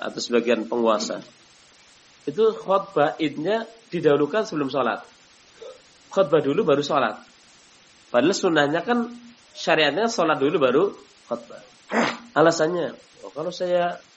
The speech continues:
sholat dulu kemudian saya khutbah nanti orang nggak ada yang dengar." Ini tentu kekeliruan.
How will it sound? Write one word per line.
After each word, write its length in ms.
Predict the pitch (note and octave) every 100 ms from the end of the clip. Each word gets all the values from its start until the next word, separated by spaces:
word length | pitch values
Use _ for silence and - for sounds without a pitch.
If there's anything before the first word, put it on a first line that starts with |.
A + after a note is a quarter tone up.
| _ _ _ _
sholat 400 | - E3+ E3+ C#3
dulu 240 | D3+ D#3+
kemudian 400 | D#3+ D#3+ D#3+ D#3+
saya 160 | D3+ E3
khutbah 340 | F3 G#3+ E3+
nanti 220 | D#3 F3+ A3+
orang 240 | A#3+ C#4
nggak 180 | E3 C#3 -
ada 100 | C#3+
yang 140 | C#3+ C#3
dengar." 280 | G#3+ D3 - - _ _ _ _ _ _ _ _ _ _ _ _ _ _ _ _ _ _ _ _ - - _ _ -
Ini 240 | D3 G3+ A3+
tentu 240 | E3 F#3
kekeliruan. 520 | F3 C3+ A#2 B2+ G2+